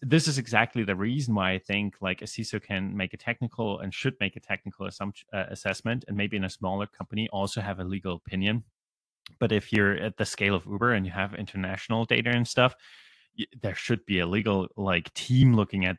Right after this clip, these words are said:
over this as well, like, with impartial eyes as well. So I'm like, um, I, and this is partly the reason why I'm like, "Oh, how is this obstruct-, ob-, obstruction of justice?" You know, if it was not, and especially on his part, if it, I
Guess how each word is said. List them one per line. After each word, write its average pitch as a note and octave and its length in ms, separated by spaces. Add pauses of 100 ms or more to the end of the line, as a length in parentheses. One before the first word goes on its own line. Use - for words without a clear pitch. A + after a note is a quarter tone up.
(120)
over A#2 300
this G2+ 240
as - 240
well, F2+ 480
like, F#2 260
with F2+ 140 (160)
impartial - 480
eyes - 260
as G#2 120
well. A2 240 (680)
So G2 160
I'm F#2 200
like, F#2 260 (180)
um, F2+ 440 (100)
I, F#2+ 180 (320)
and A#2 320
this C#3+ 220
is B2+ 80
partly C3 380
the G#2 80
reason G#2+ 220
why G2 60
I'm F#2+ 120
like, F#2 280
"Oh, G2+ 180
how - 340
is B2+ 140
this A2+ 140
obstruct-, G#2 360 (100)
ob-, G#2+ 240
obstruction - 500
of F2 100
justice?" - 760
You G#2 80
know, A2 280 (440)
if A#2 160
it A#2 180
was A2+ 260
not, A2 220
and A#2+ 200
especially A2 500
on F#2 80
his G#2 280
part, B2+ 440 (120)
if - 140
it, A2+ 120 (340)
I G2+ 180